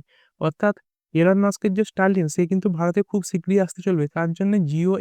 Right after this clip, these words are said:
এবং Airtel স্যাটেলাইট স্পেকট্রামের যে ফেয়ার যে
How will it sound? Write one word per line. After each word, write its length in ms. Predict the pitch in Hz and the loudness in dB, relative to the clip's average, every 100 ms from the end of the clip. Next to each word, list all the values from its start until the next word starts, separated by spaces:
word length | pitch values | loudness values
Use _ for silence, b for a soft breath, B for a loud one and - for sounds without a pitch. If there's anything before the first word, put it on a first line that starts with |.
| 196 | 0
এবং 140 | 208 196 170 | 0 0 0
Airtel 380 | 185 - 165 131 _ _ _ | -2 -2 -4 -4 _ _ _
স্যাটেলাইট 500 | - 170 160 185 190 - | -8 -4 -2 0 0 -2
স্পেকট্রামের 580 | - 185 - 202 208 214 190 _ _ - | -6 -4 -2 0 2 0 -4 _ _ -6
যে 120 | 170 - - | -6 -6 -4
ফেয়ার 280 | 175 196 208 196 _ 170 | 2 4 2 -2 _ -8
যে 80 | 151 | 0